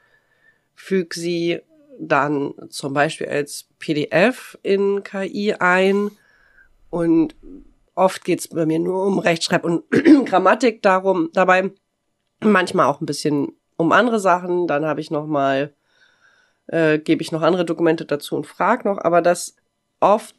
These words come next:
geht's nur um Rechtschreib- und Grammatik und dann lass ich mir, äh,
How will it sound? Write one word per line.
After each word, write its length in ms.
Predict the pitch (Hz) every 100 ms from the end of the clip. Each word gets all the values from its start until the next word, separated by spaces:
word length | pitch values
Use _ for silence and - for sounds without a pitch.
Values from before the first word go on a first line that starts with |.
| _
geht's 460 | - 175 165 - -
nur 360 | 175 175 180 175
um 120 | 160
Rechtschreib- 400 | 160 160 - 156
und 100 | 160
Grammatik 760 | - 147 160 202 226 202 196 - _
und 520 | 175 170 165 165 165 - -
dann 280 | 151 165
lass 260 | 156 151 165
ich 160 | 160 -
mir, 720 | 151 151 143 139 135 - -
äh, 960 | 147 147 127 123 76 78 - - _